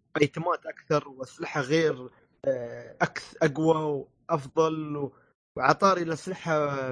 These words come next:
نسيت أذكر شيء، إن الأسلحة كلها منوعة، في أسلحة كومن اللي هو عادي متوفرة كل مكان، وفي أسلحة أنكومن اللي هي مش، والله هاي شوي مش متوفرة وايد، في اللي هي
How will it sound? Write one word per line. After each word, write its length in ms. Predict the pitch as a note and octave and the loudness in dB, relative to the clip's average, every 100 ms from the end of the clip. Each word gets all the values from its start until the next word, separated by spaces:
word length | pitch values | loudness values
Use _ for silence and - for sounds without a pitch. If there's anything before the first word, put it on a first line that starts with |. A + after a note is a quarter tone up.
| B2+ | -6
نسيت 260 | B2+ F3 E3 | -8 -4 -2
أذكر 220 | D3+ C#3 | -2 -6
شيء، 340 | - C#3+ A2+ - | -2 -2 -2 -6
إن 80 | C#3+ | -2
الأسلحة 520 | C#3+ C#3+ F3 F3+ D#3+ | -2 -2 -4 -2 -4
كلها 360 | - F3+ D3+ | -4 -4 -2
منوعة، 540 | C#3 C3 C#3+ D3+ A#2 A2 _ _ _ - | -2 2 2 2 0 -8 _ _ _ -2
في 140 | F3 E3 | 2 2
أسلحة 420 | - F3 F3+ F#3+ | 0 -4 0 -2
كومن 460 | - E3 C#3+ A#2 | 2 4 4 0
اللي 200 | A2+ C3 | -6 -4
هو 340 | D#3 D3+ C#3+ C3 _ _ _ - | -2 0 -2 -4 _ _ _ -10
عادي 480 | - C#3 C#3 C#3 A#2 A2 | 4 4 4 -4 -14 _
متوفرة 480 | B2+ C3 D3+ C#3+ - | -18 -6 -2 -2 -6
كل 180 | - C3 | -18 -20
مكان، 300 | A#2 - G#2+ | -20 -20 -18
وفي 240 | A2 D#3+ | -4 0
أسلحة 320 | C#3+ - - D#3 | 0 -2 -10 -6
أنكومن 520 | E3+ E3+ - C#3 A#2 | -2 -2 -2 -10 -10
اللي 220 | A#2 B2+ | -18 -16
هي 160 | D3 D3 | -16 -16
مش، 100 | C#3+ _ _ C3 B2 - _ _ _ C#3 | -20 _ _ -4 -4 -6 _ _ _ -4
والله 220 | C#3+ C#3 | -2 -2
هاي 480 | C#3+ C#3 C3+ B2+ B2+ _ - | 0 -2 -4 -20 -20 _ 2
شوي 180 | C#3 C3 C3 | 2 2 -4
مش 200 | - - | -18 -14
متوفرة 340 | B2 C3 - A#2 | -8 -6 -6 -8
وايد، 240 | A2+ A2 _ _ | -8 -14 _ _
في 180 | E3+ | 2
اللي 380 | E3 - E3 D#3+ - | 2 2 -14 -14 -12
هي 260 | E3 E3 | -12 -12